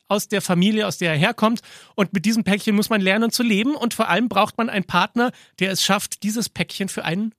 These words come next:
mitzutragen. Weil nicht immer kann man alles irgendwie beim Psychologen auflösen oder sonst irgendwas. Aber einfach dieses Verständnis so,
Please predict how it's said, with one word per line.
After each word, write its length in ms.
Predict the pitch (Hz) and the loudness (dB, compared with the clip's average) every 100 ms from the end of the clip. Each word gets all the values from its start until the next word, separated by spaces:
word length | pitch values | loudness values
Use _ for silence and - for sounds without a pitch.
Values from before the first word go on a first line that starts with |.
| - | -6
mitzutragen. 720 | 277 - 165 - 131 123 151 | -6 -4 -8 -6 -8 -6 -4
Weil 140 | 147 208 | -4 -2
nicht 140 | - | -2
immer 220 | 247 240 | 0 0
kann 160 | - 196 | 0 0
man 140 | 190 | 0
alles 260 | 180 190 180 | 0 0 0
irgendwie 320 | 190 180 175 | -2 0 0
beim 160 | 175 175 | -2 -2
Psychologen 540 | 220 165 151 165 156 | -2 0 2 0 -2
auflösen 480 | 143 156 156 147 151 | -2 -2 -2 -2 -2
oder 160 | 147 | 0
sonst 260 | 156 202 - | 2 0 -2
irgendwas. 400 | 185 175 165 180 - - - - | -2 0 0 0 -6 -16 -12 -4
Aber 200 | 247 226 | 0 2
einfach 320 | 214 254 233 | 0 0 0
dieses 280 | - 190 196 | 0 0 0
Verständnis 720 | - 180 - 247 - 226 - | -2 -4 0 -2 0 0 0
so, 220 | 226 202 | 2 2